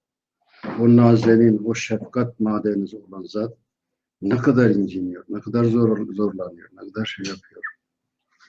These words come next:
O zaman diyor, "Emin olun ki sizden evvelki kavimlerden derisi tarakla, demir taraklarla taranan insanlar oldu. Sizin imtihanınız onlardan daha hafif." O vaziyette, o sıkıntıda Miraç,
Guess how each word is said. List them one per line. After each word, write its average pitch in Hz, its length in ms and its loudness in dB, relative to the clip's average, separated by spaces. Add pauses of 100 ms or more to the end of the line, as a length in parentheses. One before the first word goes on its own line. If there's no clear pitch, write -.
(360)
O 98 140 -2
zaman 110 360 6
diyor, 120 320 6
"Emin 113 280 6
olun 117 280 6
ki - 160 -12
sizden 110 360 0
evvelki 110 500 0
kavimlerden 104 760 -2 (1000)
derisi 113 600 2
tarakla, 113 600 0
demir 113 320 4
taraklarla 107 680 0
taranan 104 480 -2
insanlar 95 520 -6
oldu. 87 280 -8
Sizin 95 320 -10
imtihanınız 98 480 -2
onlardan 98 480 2
daha 95 260 -4
hafif." - 280 -10 (4000)
O 147 240 10
vaziyette, 107 460 4
o 127 160 0
sıkıntıda 127 680 -4
Miraç, 117 760 2